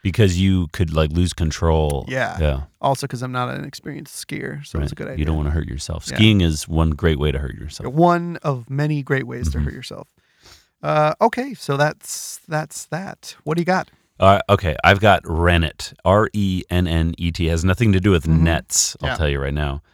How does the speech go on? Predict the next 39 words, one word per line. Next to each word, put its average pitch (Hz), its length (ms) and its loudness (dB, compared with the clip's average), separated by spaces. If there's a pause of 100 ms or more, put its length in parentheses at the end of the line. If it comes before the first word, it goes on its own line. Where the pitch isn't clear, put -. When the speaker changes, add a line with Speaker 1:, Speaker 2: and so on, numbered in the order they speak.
Speaker 2:
'Kay. 147 200 -6
Speaker 1:
It's - 200 -2
a 98 40 4
complex 135 520 4
set 110 180 4
of 92 120 4
enzymes 85 840 2
produced 98 440 0
in 85 80 4
the 85 80 4
stomachs - 480 0
of 76 160 -2
ruminant 85 640 4
mammals. 78 640 0 (760)
Um, 73 480 0 (100)
the, 85 180 -2
the, - 320 -8 (100)
the 82 80 -8
key 101 180 -4
component 80 500 0
that 71 100 -2
it 69 100 -6
has 73 240 0
in 73 80 0
it 73 120 -6
is 73 140 -10
called 73 320 -4
chymosin, 78 760 0 (560)
it, 80 240 0
and 78 200 0
it's 73 160 -6
a 76 60 -6
pro-, - 360 -2 (100)
a 78 120 -6
protease 104 1120 -2 (340)
enzyme 78 520 2
that - 180 -6
curdles 98 640 0 (560)
the 78 120 -6